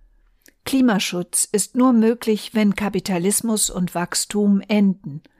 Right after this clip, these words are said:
Millionen Menschen werden sich beruflich umorientieren müssen. Von Ulrike Herrmann.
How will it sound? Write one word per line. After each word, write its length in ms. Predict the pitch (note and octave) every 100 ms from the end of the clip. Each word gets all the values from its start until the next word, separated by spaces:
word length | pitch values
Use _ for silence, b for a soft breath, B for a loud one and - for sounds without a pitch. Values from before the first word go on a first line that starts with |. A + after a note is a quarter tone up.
| b b b b
Millionen 520 | G#3+ G3 A3 A#3+ A3
Menschen 520 | F#3 F3 E3 - E3+
werden 260 | E3+ E3+ F3
sich 200 | F3 -
beruflich 580 | G3+ G3 G3+ - F3+ -
umorientieren 960 | A3 F#3+ F3 E3+ E3 D#3+ - E3+ D#3+
müssen. 420 | D#3 D#3 - D#3 _ b b b b b b
Von 180 | B3+
Ulrike 440 | B3 A3+ A#3 A3+ A3
Herrmann. 560 | G3+ G#3 G3+ D3 D3